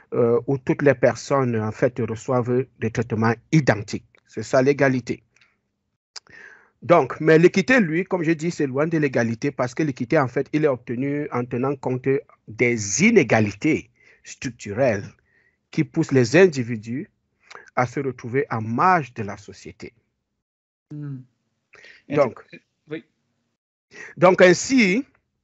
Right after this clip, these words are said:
Speaker 1: euh, l'égalité, en fait, instaure plutôt, euh, un traitement différencié pour atténuer l'effet des pratiques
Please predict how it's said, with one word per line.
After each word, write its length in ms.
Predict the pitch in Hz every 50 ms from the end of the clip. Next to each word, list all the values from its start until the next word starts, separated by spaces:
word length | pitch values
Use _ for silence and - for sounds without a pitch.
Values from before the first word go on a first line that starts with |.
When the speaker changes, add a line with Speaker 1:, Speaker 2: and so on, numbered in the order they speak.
| _ _ _ _ _ _ _ _ _ - - - - - - - - _ -
Speaker 1:
euh, 140 | 147 147 151
l'égalité, 540 | 151 147 165 170 160 175 165 165 143 - 254
en 100 | 226 185
fait, 260 | - - 196 202 - _ -
instaure 680 | 165 160 147 131 - - _ - 165 160 160 185 214 214
plutôt, 540 | - 185 170 143 - - 147 139 139 131 123
euh, 360 | 120 113 117 113 113 113 117 - _ _ _
un 140 | - 190 202
traitement 580 | - - 202 170 - - 156 127 123 120 135 175 220 _ _ _
différencié 1040 | - 117 104 107 127 202 240 - - 196 170 143 127 117 110 113 - 101 101 123 175 - _ _ _ _ _ _ _ _ _ _ _ _ _ _ _ _ _ _ _ _
pour 160 | - 160 170 -
atténuer 800 | - 135 131 - - 147 135 120 117 117 117 120 123 135 151 170 _ _ _ _ _ _ _ _ _ _ _ _ _ _ _ _ _ _ _ _ _ _ -
l'effet 560 | 120 123 127 123 - - 147 143 147 - - _ _ _ _ _
des 160 | 127 135 127
pratiques 640 | - - 135 127 127 123 - - 151 - - -